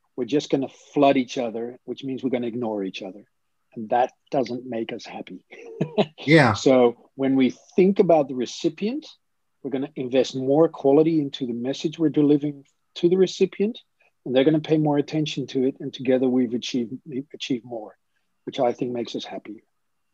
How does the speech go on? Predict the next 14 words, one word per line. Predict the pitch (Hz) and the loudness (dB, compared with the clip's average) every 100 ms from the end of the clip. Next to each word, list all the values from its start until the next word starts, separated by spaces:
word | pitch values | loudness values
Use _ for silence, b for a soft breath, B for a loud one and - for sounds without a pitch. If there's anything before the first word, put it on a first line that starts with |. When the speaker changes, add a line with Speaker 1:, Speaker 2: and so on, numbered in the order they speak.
| _ _ | _ _
Speaker 2:
Yeah, | 113 123 98 | -4 -2 -2
that's | 101 101 | -4 -8
great. | - 113 104 104 B B B | -4 0 0 -4 B B B
Richard, | 135 123 120 | -2 2 0
I | |
can't | 135 165 156 | 2 2 4
thank | 170 165 | 2 4
you | 139 | 2
enough | 113 113 147 151 | 4 4 2 0
for | - 117 107 | 2 4 4
being | 98 123 131 | 2 2 4
on | 120 | 2
the | 101 | 0
podcast. | - 117 123 - 135 135 131 - | 2 2 2 2 4 2 -2 -12